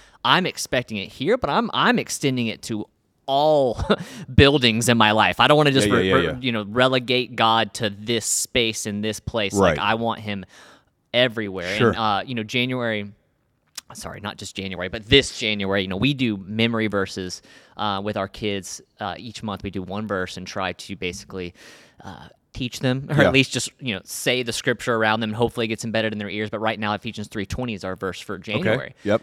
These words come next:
Speaker 1: And one
Speaker 2: That's awesome.
Speaker 1: Yeah, it's such a good verse. And it's just,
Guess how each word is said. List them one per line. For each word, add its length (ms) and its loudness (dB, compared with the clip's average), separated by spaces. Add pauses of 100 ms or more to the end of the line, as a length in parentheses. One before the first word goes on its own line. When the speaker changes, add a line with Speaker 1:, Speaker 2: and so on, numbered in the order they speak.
Speaker 1:
And 420 -4
one 360 -2
Speaker 2:
That's 180 -6
awesome. 320 -8 (140)
Speaker 1:
Yeah, 320 2
it's 180 -8
such 260 -14
a 40 -20
good 160 -20
verse. 320 -8
And 320 -10
it's 240 -10
just, 320 -8